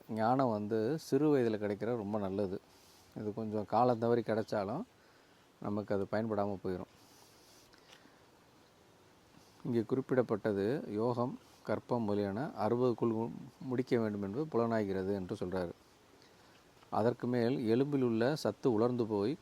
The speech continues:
கூடாய் போகும்" என்கிறார் திருவள்ளுவர் நாயனார் அப்படின்னு சொல்லி, கற்பம் முந்நூறு அந்த பாடல், ரெண்டு பாடல் உதாரணம் சொல்லியிருக்காரு. அதனால முடிஞ்ச வரைக்கும் நல்லா படிக்கணும், செய்து பார்க்கணும். உம், எல்லாரும் வந்து ஒரு பொருளை வந்து மலை போல நம்பியிருக்கோம்.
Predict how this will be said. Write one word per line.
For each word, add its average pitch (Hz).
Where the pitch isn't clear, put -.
கூடாய் 139
போகும்" 113
என்கிறார் 104
திருவள்ளுவர் 110
நாயனார் 92
அப்படின்னு 90
சொல்லி, 123
கற்பம் 107
முந்நூறு 98
அந்த 87
பாடல், 101
ரெண்டு 92
பாடல் 101
உதாரணம் 95
சொல்லியிருக்காரு. 85
அதனால 110
முடிஞ்ச 131
வரைக்கும் 123
நல்லா 110
படிக்கணும், 107
செய்து 123
பார்க்கணும். 98
உம், 95
எல்லாரும் 113
வந்து 120
ஒரு 101
பொருளை 107
வந்து 104
மலை 98
போல 101
நம்பியிருக்கோம். 101